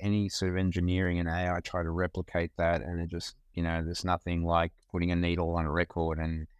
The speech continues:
going through a Val Damp, you know, and that photography is incredible. I mean, the, the density of,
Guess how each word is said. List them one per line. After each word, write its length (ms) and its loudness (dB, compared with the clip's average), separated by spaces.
going 220 2
through 200 -2
a 60 0
Val 280 4
Damp, 540 -4
you 80 0
know, 220 -2
and 400 -2
that 160 2
photography 720 2
is 200 -2
incredible. 560 0
I 60 -2
mean, 300 0
the, 380 -2
the 100 -2
density 600 2
of, 140 2